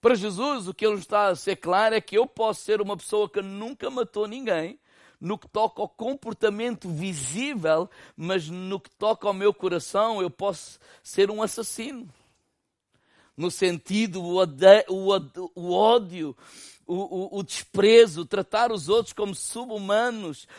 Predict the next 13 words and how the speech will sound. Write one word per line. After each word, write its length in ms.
o 80
tratar 420
os 160
outros 240
como 220
sem 360
valor, 560
ele 80
está 160
a 40
dizer 180
assim, 280
cuidado 760